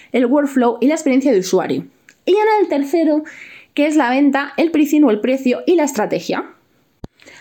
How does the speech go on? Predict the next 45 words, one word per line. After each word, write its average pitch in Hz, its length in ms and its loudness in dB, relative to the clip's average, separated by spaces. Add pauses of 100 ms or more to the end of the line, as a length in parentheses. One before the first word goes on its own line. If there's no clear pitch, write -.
A 214 120 -4
ver, 208 120 0
¿puede 233 140 2
ser 277 160 2
más 254 120 2
sencillo? 240 360 2
No, 180 160 2
Miriam, 165 280 0
no 180 60 0
es 190 60 -2
sencillo. - 340 -4 (100)
Tienes 202 200 0
razón, 330 320 0
no 220 100 2
es 247 60 2
sencillo. 339 360 -2 (480)
<laughs> - 460 -14
Pero 233 200 0
bueno, 214 220 -2
si 226 140 -4
queréis 233 440 0 (340)
definir 262 400 2
vuestro 247 220 0
servicio 226 300 -2
de 208 80 0
forma 214 280 -2
correcta 196 640 -6 (100)
y 247 100 -2
que 214 100 -2
sepáis 202 340 -4
que 233 60 -4
es 220 80 -4
algo 214 340 -2 (640)
exitoso 226 840 -2
o 208 100 -4
que 208 100 0
lo 208 60 2
habéis 196 160 0
definido 202 440 0
bien, 190 400 0 (160)
esta 247 200 -2
es 269 60 2
la 262 80 0
forma 220 500 -2
adecuada. 185 680 -4